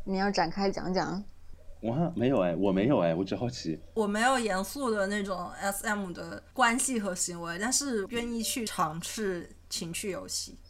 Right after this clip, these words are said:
Speaker 3: 在特定的设定环境下，我们可以做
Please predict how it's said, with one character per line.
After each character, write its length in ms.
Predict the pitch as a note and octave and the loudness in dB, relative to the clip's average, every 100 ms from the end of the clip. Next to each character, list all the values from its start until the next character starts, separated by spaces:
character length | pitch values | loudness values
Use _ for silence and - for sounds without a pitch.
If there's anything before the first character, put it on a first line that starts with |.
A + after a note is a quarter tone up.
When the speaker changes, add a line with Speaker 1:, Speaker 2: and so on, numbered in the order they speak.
| - - | -16 -2
Speaker 3:
在 180 | E4 D4+ | 2 2
特 300 | - G#4 C#4 | 2 2 2
定 180 | C#4 | 2
的 120 | A#3+ G#3+ | -2 0
设 260 | - D4 | 2 2
定 240 | B3 A#3 G#3+ | 2 -2 -2
环 220 | G3 F3 | -2 -4
境 180 | A3+ A3 | -4 -2
下， 260 | A3+ G3 F3+ | 0 0 0
我 80 | |
们 180 | F3 E3 | -4 -4
可 180 | F3 F#3+ | -2 -2
以 120 | G3 | -2
做 300 | F#3 G3+ F3+ | -2 -2 -2